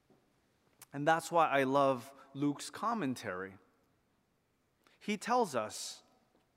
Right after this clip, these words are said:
"But they did not understand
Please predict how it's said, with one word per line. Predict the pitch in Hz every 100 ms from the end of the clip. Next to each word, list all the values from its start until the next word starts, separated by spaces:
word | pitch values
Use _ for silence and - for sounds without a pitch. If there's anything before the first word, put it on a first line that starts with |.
| _ _ _ _ _ _ _ _ _ -
"But | 131 -
they | 131 123
did | - 120 104
not | 120 131 147 147 - -
understand | 131 131 123 120 - - - 101 92 90 95